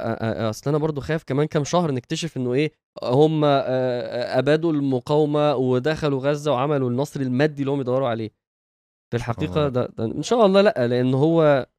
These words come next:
Speaker 1: إحنا عايزين برضو ده. بس هي دي إيه وأخرى، آه، تحبونها أو وتودون أن غير ذات الشوك تكون لكم. بس في الحقيقة لو اتنين مليون واحد من أهل غزة استشهدوا، ده نصر، لأن الحديث خلص ومفيش واحد اتبقى من البلد.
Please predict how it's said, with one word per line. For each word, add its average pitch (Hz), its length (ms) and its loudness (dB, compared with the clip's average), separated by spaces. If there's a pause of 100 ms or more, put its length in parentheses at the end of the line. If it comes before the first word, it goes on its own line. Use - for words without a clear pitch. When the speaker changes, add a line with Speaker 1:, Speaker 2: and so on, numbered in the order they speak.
Speaker 1:
إحنا 120 140 -6
عايزين 127 340 0
برضو 151 240 -2
ده. 127 160 -6 (240)
بس - 260 -4
هي 151 260 2
دي 156 120 2
إيه 151 140 4
وأخرى، 147 540 0 (100)
آه، 120 340 0
تحبونها 127 840 -6 (400)
أو 120 140 4
وتودون 131 920 2
أن 131 200 0
غير 143 240 0
ذات 139 120 -4
الشوك - 280 -6
تكون 131 220 2
لكم. 123 200 -4
بس 131 160 -4
في - 60 -8
الحقيقة 170 400 4 (400)
لو 139 220 8
اتنين 180 360 6
مليون 170 260 4
واحد 160 280 0
من 139 60 -2
أهل 147 160 0
غزة 131 220 -2
استشهدوا، 165 500 -2 (280)
ده 107 140 -2
نصر، - 300 -6 (100)
لأن 113 340 0
الحديث 113 380 -2
خلص 160 380 -6
ومفيش 139 260 -10
واحد 151 220 -4
اتبقى 127 260 -6
من 131 60 2
البلد. 123 320 -6